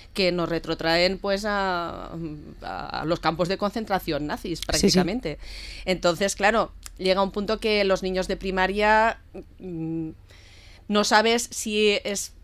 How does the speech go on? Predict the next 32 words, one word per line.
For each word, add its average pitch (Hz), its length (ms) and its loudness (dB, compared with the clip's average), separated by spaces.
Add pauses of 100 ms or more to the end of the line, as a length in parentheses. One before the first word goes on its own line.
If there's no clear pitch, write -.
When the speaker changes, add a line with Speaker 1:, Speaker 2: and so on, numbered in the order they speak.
Speaker 1:
positivo 220 680 0
o 220 40 2
negativo 214 600 0
que 214 160 -2
sepan 214 440 -2
tanta 208 400 0
cosa, 233 520 2 (340)
pero 180 360 4
que 180 340 0 (440)
hacerles 202 480 0
conscientes 208 580 -4
de 180 120 -2
que 175 120 -2
realmente 190 560 0
de, 175 200 0
de 175 120 0
hasta 170 240 -2
dónde 185 240 -2
puede 196 260 0
llevar 185 480 2
el 175 180 4
odio, 185 640 2
eh, 147 300 -8
el 156 80 -4
ansia 185 280 0
de 185 100 6
poder, 175 480 0
yo 160 140 0
creo 180 160 0
que 185 80 -4
eso, 214 260 0
eso, 220 440 0